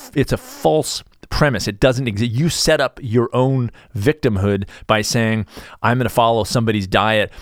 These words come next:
and make sure that something is compliant, and then I'm gonna ask if this food is compliant, and then if they say, 'No, you cannot eat that,' you, it's all you." You have screwed that whole pooch. The whole thing is you. You have put yourself in that position. But in the culture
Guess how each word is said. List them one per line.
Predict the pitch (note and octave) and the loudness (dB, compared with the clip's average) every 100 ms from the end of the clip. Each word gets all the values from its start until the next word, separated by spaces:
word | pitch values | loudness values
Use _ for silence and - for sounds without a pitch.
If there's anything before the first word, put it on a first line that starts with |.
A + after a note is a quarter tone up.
| - | -10
and | - A2 | -4 0
make | G#2+ - | 0 0
sure | A#2 | -2
that | G2 - | -2 0
something | A2+ A2 | -2 0
is | G2 | -2
compliant, | - G2 - C3 B2+ A2 - | -2 -4 0 0 0 -2 -4
and | - A2+ | -4 -2
then | |
I'm | A2+ | 0
gonna | G#2+ - | -2 -2
ask | G#2 B2+ - | 0 0 0
if | B2 - | -2 -2
this | G#2+ | -4
food | - A2 | -2 -2
is | G2 | -2
compliant, | - G#2 - G2+ G#2 G2+ - | -2 -4 -2 0 0 -4 -6
and | A2 A#2 | -4 -2
then | |
if | G#2 | -2
they | - A#2+ | 0 0
say, | A2+ A2 | 0 -2
'No, | A2+ C3+ | 2 2
you | B2 G#2+ | 0 -6
cannot | - G#2 F2+ - | -4 -2 -2 -2
eat | C3+ G3 | -6 0
that,' | G#3 A3 - - | 0 0 -4 -4
you, | C#3+ D#3+ | -2 0
it's | C3+ F3+ | 0 2
all | G3+ | 2
you." | G#3 C4+ - - _ | 0 -2 -4 -8 _
You | C#3+ | -2
have | D3+ D3+ | 0 -2
screwed | - - F3 | -6 -4 0
that | D3+ B2+ | 0 0
whole | - F3 G3 | 0 0 0
pooch. | - G#3 F#3 - - | 0 -2 -2 -4 -6
The | - | -4
whole | - G#3+ | -2 0
thing | A3 G#3 D3 | 0 -2 -2
is | - A2 | -4 0
you. | D#3+ A2 - | 2 0 0
You | C3 | -2
have | C3+ - | 0 -2
put | E3 | -4
yourself | D#3+ D3+ C#3 | 0 -2 0
in | B2 | -2
that | G#2+ | -2
position. | C3+ F3+ E3 A2+ - - - - | -2 -2 -2 -4 -6 -14 -16 -4
But | - D#3 | 0 0
in | |
the | D3+ | -2
culture | - - A#3+ C#4+ - F2 | -4 0 0 0 -2 -4